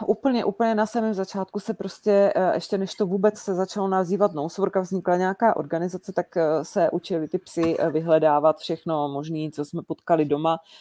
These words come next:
přes, eh, nějaký čaje, eh, kafe, sypký věci a tak, ale jako bylo to, bylo to, eh, strašně nepraktický, eh, nepraktický na ten trénink. Takže, eh, z hlediska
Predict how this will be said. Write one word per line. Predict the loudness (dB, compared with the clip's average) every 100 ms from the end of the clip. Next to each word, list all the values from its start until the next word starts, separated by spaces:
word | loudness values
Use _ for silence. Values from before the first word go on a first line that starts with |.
| _
přes, | -4 -2 -2 -4
eh, | 0 0 0
nějaký | 0 -4 -4 -6
čaje, | -6 0 4 6 6 2 -4 _ _ _ _ _ _ _ _
eh, | -6 -2 0 0 0
kafe, | -4 4 6 6 4 -10 -20 -8
sypký | -4 -4 _ 0
věci | 4 4 2 0 0 0
a | -2
tak, | 2 4 4 0
ale | 2 2
jako | 0 -2
bylo | 0 0
to, | 0 -2 0
bylo | 0 -2 -4
to, | -2 0 0 -2
eh, | -8
strašně | -6 -8 -8 -8 -6
nepraktický, | -2 -2 2 0 0 -6 -10 -10 -8 -8 -6
eh, | -6
nepraktický | -6 -6 -6 -8 -14 -16 -8
na | -8
ten | -4 -2 -2
trénink. | -2 0 0 0 0 -2 _ -20 -12 0
Takže, | 2 4 2 0 0
eh, | 0 2 2 0 -2 -6
z | 0
hlediska | 2 2 2 6 6